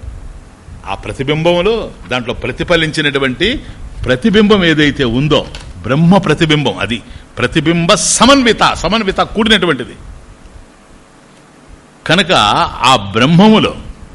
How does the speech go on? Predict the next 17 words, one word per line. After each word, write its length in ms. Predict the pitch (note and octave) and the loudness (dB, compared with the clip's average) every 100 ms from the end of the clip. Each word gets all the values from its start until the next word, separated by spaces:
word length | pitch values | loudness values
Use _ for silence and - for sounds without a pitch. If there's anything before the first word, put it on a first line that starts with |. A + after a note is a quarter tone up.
| - - - - - | -20 -20 -20 -16 -2
ప్రతిఫలించేటువంటి 1300 | D3 D#3+ A3 A3 G3+ G3 F#3+ E3 E3 D#3 C#3 B3+ F4 - | 0 2 4 4 4 2 0 0 -2 -4 -4 -4 -6 -8
లక్షణం 480 | A#2 D#3 - A3 F#3+ | -4 -4 2 2 2
ఉంది. 280 | C3+ A#2 E2+ - - - - | 0 -2 -4 -10 -18 -20 -8
ఆ 200 | F#2+ G#2 | -2 0
లక్షణంలో 720 | G2 - - - A3 G#3 G3 | 0 0 0 2 2 2 0
ప్రతిఫలించింది 880 | F3+ C#3+ D3 F#3 G3+ F#3 F3 E3 B2 | -2 -4 -4 -2 -2 -2 -4 -6 -4
ఏదో, 420 | G2+ C#3+ D#3+ A2+ - - - - - | 2 2 4 0 -2 -16 -20 -14 -2
దానితో 520 | C3 F3 G3 G3 F3+ | 2 2 2 0 0
తాదాత్మ్యం 880 | C#3+ - B2+ D#3 D#3+ A3 - - C4 - | 0 -2 0 2 4 4 4 2 2 2
చెందింది 540 | F3+ E3+ E3+ D#3+ B3 F4+ - - - - - | 0 2 0 0 -2 -2 -10 -16 -14 -10 -6
ప్రకృతి. 460 | A#2+ A#2+ G#2+ F2 E2+ - - - - - - - - A#2+ | -4 -4 -8 -12 -18 -20 -20 -20 -20 -20 -20 -20 -14 -8
అక్కడ 320 | A#2 - D#3 | -8 -2 2
ఆవిర్భవిస్తా 640 | B2 B2 A2 A2+ - A2+ | 2 2 0 -4 -4 -4
ఉంది. 160 | F#2+ - - - - - | -6 -10 -16 -20 -20 -14
వెరీ 180 | F#2+ C3 | -8 -4
ఇంపార్టెంట్. 540 | G#2+ G#2+ G2+ - D2 - - - - - - - - - - | -4 -4 -6 -6 -16 -16 -18 -20 -20 -20 -20 -20 -20 -20 -18
అర్థమవుతుంది? 800 | F#2+ F#2+ A2+ G#2+ F#2+ C#3 F#3 F2 | -14 -6 -4 -4 -6 -4 -4 -6